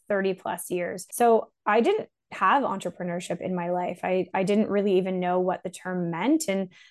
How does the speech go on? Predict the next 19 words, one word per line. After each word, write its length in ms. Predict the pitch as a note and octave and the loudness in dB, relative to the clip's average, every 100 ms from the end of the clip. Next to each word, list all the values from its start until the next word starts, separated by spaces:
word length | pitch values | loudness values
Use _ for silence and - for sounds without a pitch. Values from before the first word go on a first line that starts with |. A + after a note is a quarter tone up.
| _ - | _ -6
you 100 | F#3+ | -2
know, 80 | |
I 300 | F3+ F#3+ F#3 - - | 2 2 0 -2 -6
was 200 | F#3+ F3+ | -4 -2
born 240 | G3 F#3 | -2 0
in 80 | F3+ | 0
nineteen 380 | F#3 F3+ - F#3+ | -2 -4 -2 0
eighty-five. 400 | A3 C#4 C4 G#3+ | 2 4 6 6
I 80 | G3+ | 2
grew 280 | F#3 F3 | 2 0
up 120 | E3+ F#3 | 0 -2
in 100 | F3+ | -2
the 80 | |
nineties, 500 | F#3+ A#3+ A#3+ A3+ G#3+ | 2 2 4 2 2
and, 220 | F#3 F#3 - | -2 -6 -6
and 240 | G3+ G3+ G#3 | -2 0 2
you 80 | A#3 | 4
didn't 220 | D#4 - | 2 2
really 220 | A#3 | 0